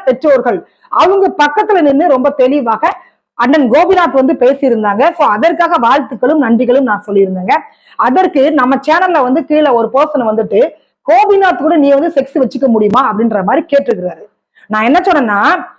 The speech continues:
நாய்களுடன் செக்ஸ் என்பது வந்து உண்மையான ஒரு விடயம். அது அதற்காக வந்து கோழி கூட வைக்கிறாங்க, ஆட்டு கூட வைக்கிறாங்க நான் சொல்லல நானு, but இது வந்து பரவலாக நடக்கக்கூடிய ஒரு விடயம் தான் அது.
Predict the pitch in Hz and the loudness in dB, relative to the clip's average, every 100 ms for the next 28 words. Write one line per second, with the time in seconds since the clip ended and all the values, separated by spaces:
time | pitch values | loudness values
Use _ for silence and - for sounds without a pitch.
0 | _ 196 214 294 403 403 349 349 330 285 | _ -4 0 2 2 2 2 0 0 -2
1 | - 311 240 220 208 202 247 466 - - | -2 -2 0 0 0 0 2 2 0 -8
2 | _ _ _ - 311 415 466 440 440 370 | _ _ _ -4 0 2 2 2 2 2
3 | 269 254 285 233 185 196 _ _ _ 247 | 2 2 2 0 -4 -8 _ _ _ -2
4 | 302 320 349 359 320 330 311 339 359 320 | 0 2 2 0 0 0 2 2 2 2
5 | 294 269 285 269 311 269 320 330 302 269 | 2 0 0 2 2 2 2 0 0 0
6 | 247 269 285 311 247 277 302 285 214 185 | 0 0 0 -2 0 0 0 0 -2 -8
7 | - _ _ 294 294 277 320 370 403 - | -12 _ _ -4 0 0 2 2 0 0
8 | 277 302 311 330 269 285 277 277 277 240 | 0 2 0 0 0 -2 -2 0 2 2
9 | 220 269 262 233 226 180 | 2 2 0 -2 -4 -6